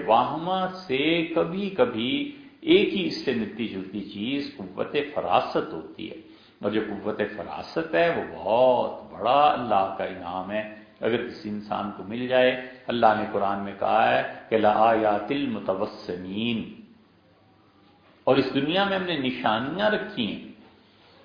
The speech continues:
ان لوگوں کو جنہیں قوت وسم عطا ہوتی ہے۔ وسم عربی میں کہتے ہیں داغ لگا دینے، وسم کہتے ہیں نشان لگا دینے کو۔ اسم، یہ جو بولتے ہیں کہ اسم گرامی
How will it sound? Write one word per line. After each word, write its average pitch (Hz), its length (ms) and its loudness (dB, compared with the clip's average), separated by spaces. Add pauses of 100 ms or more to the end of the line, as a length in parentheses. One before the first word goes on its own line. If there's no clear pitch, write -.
(140)
ان 214 240 4
لوگوں 185 320 6
کو 208 220 8
جنہیں 175 600 0 (120)
قوت 151 420 0 (240)
وسم 190 420 4
عطا 104 320 4
ہوتی - 360 -6
ہے۔ - 100 -14 (720)
وسم 226 460 6
عربی 160 320 0
میں 151 140 -2
کہتے 143 280 -2
ہیں 208 80 2 (180)
داغ 151 400 10
لگا 92 340 4
دینے، 87 200 -10 (380)
وسم 185 400 2
کہتے 143 260 -2
ہیں 190 140 -6
نشان 135 400 0
لگا 92 340 -6
دینے - 180 -16
کو۔ - 200 -12
اسم، 196 400 -4 (260)
یہ 113 120 -2
جو 117 180 -2 (320)
بولتے 113 360 0
ہیں - 240 -6 (220)
کہ 156 60 4
اسم 147 340 2
گرامی 117 400 4